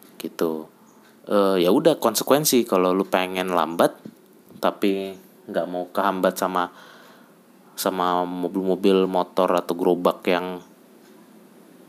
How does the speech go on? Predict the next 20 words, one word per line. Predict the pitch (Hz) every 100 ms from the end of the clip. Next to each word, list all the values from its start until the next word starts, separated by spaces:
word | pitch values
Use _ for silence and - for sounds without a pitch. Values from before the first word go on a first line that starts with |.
| - - - - - - - -
ming-, | 113 107 107 107
yang | - 101 101
melipir | 98 - 98 92
di, | 92 92 92 90 90 90 - - -
di | 107 104
pinggir | 98 92
jalan, | 90 92 90 92
yang | 92
makan | 95 - 95
jalan, | 87 82 104 147 - - - - - - -
itu | 95
konsekuensi | 147 160 147 - 98 117
lo | 160 113
harus | 127
rem | - 110 101 107 - - - - -
gitu | 90 87
loh. | 82 85
Lo | 113
harus | 92 -
rem, | 107 123 127